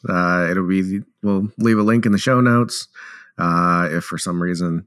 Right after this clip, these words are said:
can't find it there, oodle dot I O is, is our website.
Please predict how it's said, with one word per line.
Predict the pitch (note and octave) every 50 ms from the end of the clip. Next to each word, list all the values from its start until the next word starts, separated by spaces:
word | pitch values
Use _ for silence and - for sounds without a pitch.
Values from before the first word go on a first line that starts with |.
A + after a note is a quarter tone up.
| _ _
can't | - F#2 F2+ E2+
find | F#2 F#2 F2+ F2
it | E2+ -
there, | - B2 B2 A#2 A#2 A#2 - _ _ _ _ _ _ _ _ _ _ _ _ -
oodle | G2 G2 F#2 F#2
dot | F2 F2+ F2+
I | F2+ F2+ F2+ F2+
O | F#2 F#2+ G2+ G#2 G2+ G2+ G#2 _ _ _ _ _ _ -
is, | - E2+ E2+ E2 E2+ E2+ F2 E2+ -
is | - F2 D2+
our | F2 F2+ G2 G#2+
website. | A2 G2+ G2+ G2 - G#2 G2 G2+ G2+